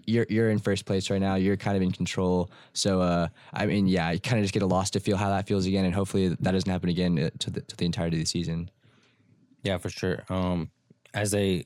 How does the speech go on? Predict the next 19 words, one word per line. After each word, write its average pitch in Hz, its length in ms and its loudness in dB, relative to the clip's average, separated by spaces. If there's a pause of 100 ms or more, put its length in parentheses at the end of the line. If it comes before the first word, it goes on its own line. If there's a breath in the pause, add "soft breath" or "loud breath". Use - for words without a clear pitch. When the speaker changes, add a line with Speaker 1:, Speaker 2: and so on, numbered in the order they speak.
(140)
Speaker 2:
go 107 180 2
into 110 160 0
it, 98 120 2
it's 95 200 2
just 90 140 -2
Arkansas 92 400 -2
State, 87 320 -2
Troy, 92 420 0
and 90 160 -4
Coastal - 320 -6
Carolina 87 600 0
to 101 120 -2
end 87 220 0
up 87 140 -2
the - 80 -6
season. 92 400 -2 (340 loud breath)
So 87 260 0
looking 95 280 0
against 98 320 0